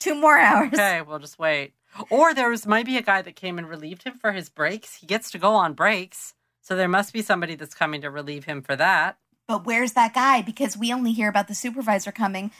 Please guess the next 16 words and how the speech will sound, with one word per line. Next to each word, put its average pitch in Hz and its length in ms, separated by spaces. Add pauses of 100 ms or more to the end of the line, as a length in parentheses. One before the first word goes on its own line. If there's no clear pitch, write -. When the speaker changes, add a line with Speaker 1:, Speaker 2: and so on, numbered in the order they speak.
Speaker 1:
fifteen 233 480
minutes 185 280
later. 220 520 (120)
Speaker 2:
Well, 196 100
maybe 254 220
that 262 240
guy 233 180
was 220 180
the 240 80
shooter. 226 560 (240)
Speaker 1:
That's 302 320
what 311 100
I'm 302 160
trying 320 300 (160)
to - 80
say. 392 560